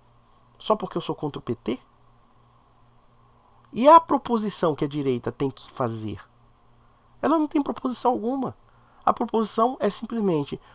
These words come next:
um bando de gente safada, pilantra, que catalisou esse discurso e que agora todo mundo fica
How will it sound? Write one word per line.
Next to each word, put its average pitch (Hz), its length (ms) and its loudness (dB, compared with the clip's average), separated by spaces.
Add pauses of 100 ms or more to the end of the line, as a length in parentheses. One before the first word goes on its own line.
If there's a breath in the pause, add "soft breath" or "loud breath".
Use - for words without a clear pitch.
(120)
um 165 180 -4
bando 247 360 0
de 214 80 -4
gente 151 420 -8 (140)
safada, - 640 2
pilantra, 202 600 -2 (480 soft breath)
que 202 240 -4 (960)
catalisou 175 880 4
esse 151 200 -6
discurso - 640 -10
e 254 80 -4
que - 160 0
agora 233 380 4
todo 240 280 -4
mundo 208 400 -2 (220 soft breath)
fica 208 560 -4